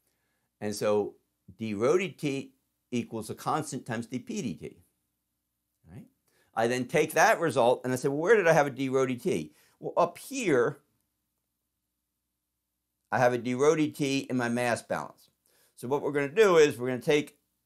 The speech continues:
this expression, we're just gonna take our state equation, take d by dt, and substitute in here, right here, in the right-hand side of the mass balance.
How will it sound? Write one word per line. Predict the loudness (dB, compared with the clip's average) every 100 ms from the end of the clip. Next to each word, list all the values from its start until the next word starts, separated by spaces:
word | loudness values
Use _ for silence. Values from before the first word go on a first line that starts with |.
| _ -6
this | -2 0 -2
expression, | -4 2 2 2 -2 -4
we're |
just | -4 -6
gonna | -6 -2
take | 0
our | 0 -2
state | 0 0 0
equation, | 0 0 0 -2 -4
take | -4 -4
d | -4 0
by | 2
dt, | 2 -2 -4 -4 -2 -4 -8 _ _ _ _ _ _ _ _ _ _ _ _ _ _
and | -8 -6
substitute | 0 0 0 -4 -6
in | -4
here, | -2 -2
right | 0 0 -2
here, | -4
in | -6
the | -4
right-hand | -4 -4 -6 -6
side | -4
of | -4
the |
mass | -6 -8 -10
balance. | -16 -20 _